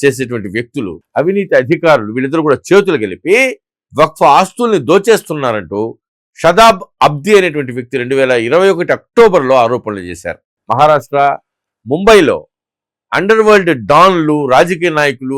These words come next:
అప్పటి మైనారిటీ వ్యవహారాల శాఖ మంత్రి ఆరిఫ్ నసీం ఖాన్ వీళ్ళందరూ కూడా కలిసి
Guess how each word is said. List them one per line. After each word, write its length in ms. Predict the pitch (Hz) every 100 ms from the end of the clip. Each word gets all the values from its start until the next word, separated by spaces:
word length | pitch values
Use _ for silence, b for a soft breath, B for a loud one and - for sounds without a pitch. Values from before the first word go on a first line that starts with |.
| 127
అప్పటి 200 | 110 113
మైనారిటీ 500 | 117 160 170 151 151 143
వ్యవహారాల 440 | 135 135 131 127
శాఖ 300 | 117 120 - 120
మంత్రి 240 | 113 110 110 _ - _ 113 160
ఆరిఫ్ 260 | 185 - 131
నసీం 260 | 135 165 160 -
ఖాన్ 180 | 135 127
వీళ్ళందరూ 320 | 113 117 143 160
కూడా 120 | 127 -
కలిసి 380 | 104 92 - 139